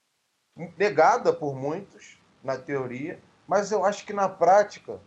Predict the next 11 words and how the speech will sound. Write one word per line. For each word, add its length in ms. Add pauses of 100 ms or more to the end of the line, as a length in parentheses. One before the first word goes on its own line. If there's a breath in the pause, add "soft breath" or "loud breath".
(280)
foi 300
o 60
que 80
aconteceu 760
e, 20
na 140
verdade, 680
acontece 800
muito 380
até 300
hoje. 600